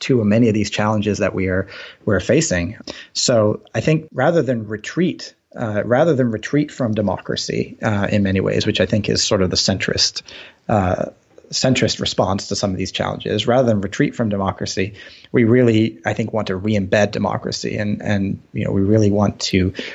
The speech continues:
to put democracy back into the economy. Um, you know, we, we, we want to rebuild economic democracy as the basis of genuine political democracy, um, to counter these threats.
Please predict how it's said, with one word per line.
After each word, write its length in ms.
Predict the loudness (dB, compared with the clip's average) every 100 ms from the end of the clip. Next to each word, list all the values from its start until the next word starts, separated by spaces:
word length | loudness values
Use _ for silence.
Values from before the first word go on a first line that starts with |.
| -16 -20 -20 -12 -2
to 140 | -2
put 280 | 2 0 4
democracy 480 | 4 4 0 -2 -2
back 320 | 0 0 -2
into 160 | -6 -6
the 100 | -6
economy. 640 | -6 -8 -10 -12 -16 -18 -12 -6
Um, 380 | -4 -4 -8 -12 _
you 120 | -6
know, 80 | -4
we, 140 | -2 0
we, 160 | 2
we 280 | 2 2 4
want 260 | 4 4 2
to 100 | -2
rebuild 520 | -2 0 0 0 0 -2
economic 480 | -2 -2 -2 -4
democracy 520 | -4 -4 -4 -6 -2 -2
as 120 | -2
the 80 | 0
basis 340 | 0 -2 -6
of 80 | -4
genuine 380 | -2 -2 -2 0
political 360 | 2 2 2
democracy, 600 | 2 0 0 -4 -6 -10 -12 -18 -18 -6
um, 180 | -2 0
to 100 | 0
counter 320 | 0 2 2
these 220 | 0 -6 -2
threats. 460 | 0 0 -2 -14